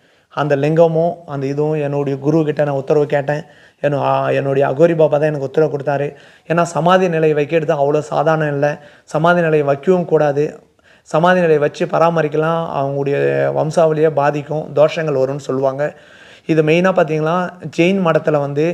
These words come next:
சா-, ஜெயின் துறவிகளை வந்து அவங்க, ஆ, பிரம்மச்சாரியா துறவறம் இருந்து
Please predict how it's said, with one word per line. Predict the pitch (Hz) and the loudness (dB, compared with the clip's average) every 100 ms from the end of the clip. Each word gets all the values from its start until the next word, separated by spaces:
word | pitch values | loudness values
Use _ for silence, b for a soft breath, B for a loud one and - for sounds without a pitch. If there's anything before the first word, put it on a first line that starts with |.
| - - | -6 -12
சா-, | - 143 139 135 139 | -6 -2 0 2 0
ஜெயின் | 135 156 180 170 | 0 0 0 0
துறவிகளை | 160 170 170 147 139 | 4 4 4 -2 -6
வந்து | 135 151 170 B B B B | -6 -6 -6 B B B B
அவங்க, | _ 151 151 151 151 - | _ 0 2 0 -2 -6
ஆ, | 143 143 135 135 135 135 135 - - b b b b b _ _ | -8 -4 -2 -2 -4 -8 -12 -18 -20 b b b b b _ _
பிரம்மச்சாரியா | 147 160 170 180 156 160 | 2 2 2 2 4 2
துறவறம் | 160 160 170 151 | 2 4 4 2
இருந்து | 135 135 156 | -4 -6 -6